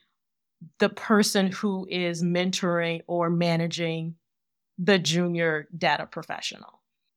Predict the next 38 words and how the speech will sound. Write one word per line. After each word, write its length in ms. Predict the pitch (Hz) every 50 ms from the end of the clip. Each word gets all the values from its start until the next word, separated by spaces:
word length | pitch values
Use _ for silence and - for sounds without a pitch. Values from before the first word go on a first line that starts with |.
| -
That's 280 | 190 170 233 240 240 -
who 60 | 277
I 80 | 247 220
wrote 220 | 202 202 202 180
it 80 | 180 165
for, 380 | - - - - - - 180 _ _ _ _ _ _
because 360 | - 220 180 - 214 214 185 190
I 160 | 180 185 196
figured 380 | - - 208 185 190 190 180
those 220 | 190 190 190 190 190
are 60 | 196
the 80 | 190 190
people 340 | 190 208 202 - 185 190 185
that 140 | 185 180 190
are 80 | 190
gonna 220 | 175 190 180 185 185
be 420 | 160 190 185 185 180 175 170 - - - _ _ _ _ -
in 400 | 226 226 233 233 233 226 226 190
the 220 | 165 214 196 196 196
trenches 720 | 196 - - 269 247 254 269 - - 262 233 226 226 214
dealing 380 | 175 - 214 220 214 220 208 202
with 180 | 196 196 196 -
the 80 | 190
data, 400 | 165 190 185 180 175 190 240 339 - _ -
and 140 | - 208 202
the 60 | 196
managers 540 | 196 196 208 214 226 226 220 196 202 202 185
are 80 | 196 190
gonna 200 | 190 196 190 185
be 100 | 180 190
the 140 | 185 185 180
one 560 | 175 190 196 196 190 190 180 180 180 185 - _ _ _ - 160
getting 320 | 165 220 220 220 214 214
the 80 | 202 202
problems 720 | 190 - - 202 180 180 190 185 202 202 202 208 208 208
from 400 | - - - - 190 180 185 202
the 100 | 196 196
junior 720 | 185 160 151 175 185 185 190 185 180 180 175 170 180 180